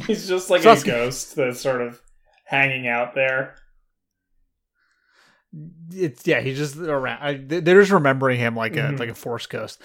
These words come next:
Speaker 1: Yeah.
Speaker 2: Um, it's a chakra ghost. Um,
Speaker 1: They're like, "If Sasuke was here, he might say this,"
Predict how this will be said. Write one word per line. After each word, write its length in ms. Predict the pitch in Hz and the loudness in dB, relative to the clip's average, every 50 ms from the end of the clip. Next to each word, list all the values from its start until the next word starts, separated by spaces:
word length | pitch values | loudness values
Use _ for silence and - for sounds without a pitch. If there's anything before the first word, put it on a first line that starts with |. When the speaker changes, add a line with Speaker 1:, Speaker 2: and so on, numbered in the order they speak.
| - 143 | -18 -18
Speaker 1:
Yeah. 140 | - - 131 | -16 -6 0
Speaker 2:
Um, 320 | 147 156 151 143 143 139 _ _ _ _ _ - | 2 2 2 2 -2 -8 _ _ _ _ _ -12
it's 100 | - 139 | -8 -6
a 60 | 175 | -2
chakra 340 | - - 165 170 160 - 127 | 0 0 0 0 0 -6 -8
ghost. 300 | 120 113 110 110 - - _ - | -8 -10 -10 -12 -14 -16 _ 0
Um, 300 | 185 165 165 165 160 147 | 4 4 4 4 2 2
Speaker 1:
They're 160 | 143 156 165 | 2 2 4
like, 200 | 170 160 156 156 | 6 4 4 2
"If 120 | 190 180 - | 0 -2 2
Sasuke 400 | - 196 202 220 - - 147 131 | 4 4 4 4 2 0 0 -2
was 140 | 123 120 - | -2 -4 -8
here, 220 | - 123 110 110 | -6 -6 -6 -6
he 100 | 123 131 | -6 -6
might 240 | 135 143 143 147 147 | -4 -2 -2 -2 -2
say 220 | - - 156 151 151 | -2 -2 0 0 0
this," 380 | 143 117 - - - - - | 0 -2 -4 -6 -10 -14 -14